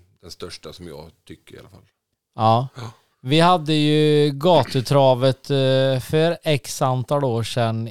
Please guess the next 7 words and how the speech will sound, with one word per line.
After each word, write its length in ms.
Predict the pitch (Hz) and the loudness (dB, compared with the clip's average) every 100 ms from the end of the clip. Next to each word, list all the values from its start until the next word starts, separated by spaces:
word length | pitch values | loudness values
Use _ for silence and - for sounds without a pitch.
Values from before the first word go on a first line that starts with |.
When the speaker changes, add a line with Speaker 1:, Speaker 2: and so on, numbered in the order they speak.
| - | -8
Speaker 2:
i 560 | 120 113 110 110 110 - | -6 -4 -6 -6 -8 -6
Tidaholm. 680 | 127 120 120 139 139 151 151 _ _ | -2 0 2 2 0 -4 -12 _ _
Speaker 1:
Mm. 280 | 78 87 120 _ _ _ _ - | _ _ -20 _ _ _ _ -18
Speaker 2:
Hur, 560 | - - 131 131 123 120 120 | -18 -4 0 0 0 0 0
eh, 360 | 117 117 117 120 120 _ _ _ _ | -2 -2 -4 -6 -10 _ _ _ _
var 220 | 123 127 | 2 4
du 680 | 131 127 127 127 123 123 | 4 2 2 0 -2 -4